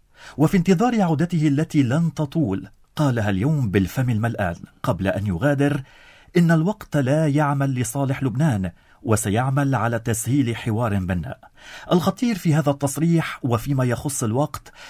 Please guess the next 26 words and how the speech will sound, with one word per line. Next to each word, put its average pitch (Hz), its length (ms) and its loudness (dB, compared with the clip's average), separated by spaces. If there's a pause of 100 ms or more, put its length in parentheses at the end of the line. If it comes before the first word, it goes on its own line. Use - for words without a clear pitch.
(120)
من 175 140 4
الواضح 180 420 4
أن 139 160 0
لودغيون 127 560 2
يقول 151 600 0
لكل 139 440 2
الفرقاء: 131 720 -2 (240)
"إما 98 380 2
أن 131 120 -2
تساعدوا 135 680 0
أنفسكم 120 560 -2
اليوم 131 380 0
قبل 117 280 -2
الغد 143 420 0 (280)
لانتخاب 151 600 2
رئيس 147 440 2
وإجراء 127 400 0
الإصلاحات 131 560 -4
اللازمة، 143 600 0 (340)
أو 135 140 6
الدخول 143 480 4
في 131 240 0
نفق 131 480 -4 (140)
أكثر 135 480 -2
ظلاما 123 560 0
وهلاكا". 95 560 -2